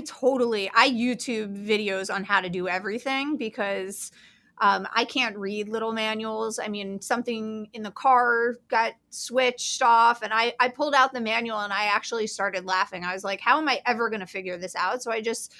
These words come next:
I took out my phone, um, same with things like children's, um, I, I sent a car seat to my parents. I was going to visit them, and instead I just sent them a link to a video of how to install it in the car because I needed it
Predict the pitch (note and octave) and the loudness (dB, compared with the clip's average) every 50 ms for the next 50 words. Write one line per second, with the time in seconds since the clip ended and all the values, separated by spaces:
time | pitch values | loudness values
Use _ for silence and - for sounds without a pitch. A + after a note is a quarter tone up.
0 | - - - _ - - B3+ B3 D#4+ D4 - C#4 C4+ B3+ B3 A#3+ - - - C#4 | -20 -20 -20 _ -4 -2 -2 -2 0 2 2 2 2 2 -2 -4 -4 -2 -2 0
1 | C#4 B3+ G3+ F3+ F#3 G3 G3 G3 _ _ _ _ _ _ _ - A#3+ A3+ A3+ A3 | 0 0 -2 -4 -6 -10 -12 -14 _ _ _ _ _ _ _ 0 4 4 4 4
2 | G#3+ G#3 G3+ G3 G3+ - - - - C4+ C#4 D4 D4+ D#4 D4+ C#4 A#3+ A3+ - A#3+ | 4 0 -2 -8 -10 -10 -8 -4 -2 -2 0 0 0 0 2 0 0 -2 -4 -10
3 | - _ _ - C#4 C4+ C4 B3+ B3+ B3 B3 G3+ G3+ F#3+ _ _ _ - - E4 | -14 _ _ -4 -4 -2 -2 -2 -2 -2 -2 -4 -4 -4 _ _ _ -8 -4 -4
4 | C#4+ C#4+ A#3 C4+ C4 B3+ B3 B3 B3 B3 A#3 - - - - A3+ G#3+ G3+ G3+ G3 | -4 -2 -2 -4 -4 -4 -4 -4 -4 -6 -6 -8 -8 -4 -2 -2 -2 -2 -4 -6
5 | G3 G3+ - - A#3+ B3 A#3+ - - C#4 - - B3 A#3 G#3+ - - - B3 B3 | -8 -8 -4 -2 -2 -2 -2 -4 -6 -6 -2 -2 -2 -2 -2 -4 0 2 2 2
6 | B3 B3 - B3+ A3+ G#3+ G3 - - - A#3+ A3+ A3 G#3+ G#3 G#3 G3 G3+ G3 - | 2 0 -2 -4 -6 -6 -6 -8 -6 -6 -4 -4 -4 -4 -4 -4 -4 -4 0 0
7 | B3+ B3+ A#3+ A3+ G#3+ G#3 - G#3 G3+ G3+ G#3+ G#3+ A3+ G#3+ G#3 G#3 G3+ A3 A3 A3+ | 2 2 2 0 -4 -4 -4 -4 -4 -4 -2 -2 -2 -2 -2 -2 -2 0 2 4
8 | B3+ B3 B3+ B3+ B3+ C4 C4+ C4 A#3+ A3 G#3+ G#3 G#3+ - B3 A#3+ B3+ B3 A#3+ - | 4 4 4 4 2 2 0 -2 -4 -4 -6 -6 -2 0 0 0 0 0 -4 -6
9 | _ - A#3+ G#3+ A3 G#3 A3+ G#3+ - - - - A3+ A#3+ A#3+ - B3+ B3 B3+ A#3+ | _ 0 2 2 2 0 -2 -2 -4 -4 -2 -2 -2 -2 0 -2 -2 -2 0 -2
10 | A#3 G#3+ A3 B3+ D4+ D4+ B3+ A3 A3 G#3+ - - - C4 A3+ A3+ G#3+ G3+ D4 F4+ | -2 -2 0 0 0 0 0 -2 -6 -10 -12 -8 -6 -4 -2 -2 0 0 0 0
11 | F4+ B3 G#3+ G3 G3 G#3 A3 A3 - - B3+ A#3+ B3+ C4 B3+ B3 - - B3+ A#3+ | 2 0 0 0 0 -2 -2 -2 0 0 2 2 0 -2 -4 -4 -2 0 2 2
12 | B3 B3 B3+ B3 B3 B3 B3 B3 B3 - D4 F#4 E4 A3 - G3+ F#3 F3+ F3+ - | 4 2 2 0 0 -2 -4 -4 0 4 4 4 4 4 0 -2 -4 -6 -6 -4
13 | A3 G#3 A3+ G#3+ A3 A3+ A#3 B3 A#3+ B3+ A#3+ G#3+ A#3 A3+ A3 G#3+ - | 0 0 2 2 0 -2 -2 0 2 4 4 4 4 0 0 -2 -4